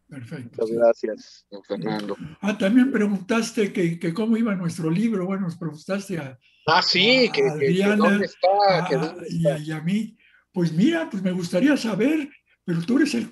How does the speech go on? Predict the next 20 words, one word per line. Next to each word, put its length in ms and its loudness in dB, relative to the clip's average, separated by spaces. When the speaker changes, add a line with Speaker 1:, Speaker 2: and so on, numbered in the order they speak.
Speaker 1:
me 160 -2
lo 100 4
editó 260 2
el 120 0
Colegio 400 0
Nacional. 540 0
Si 160 -6
el 100 0
Colegio 380 2
Speaker 2:
Exacto, 420 2
Speaker 1:
Nacional 80 2
no 240 4
sabe, 320 2
Speaker 2:
exacto. 300 -6
Speaker 1:
no, 100 0
no 160 2
Speaker 2:
¿Sabes 320 4
Speaker 1:
sé, 60 -12
Speaker 2:
qué 80 0
está 100 0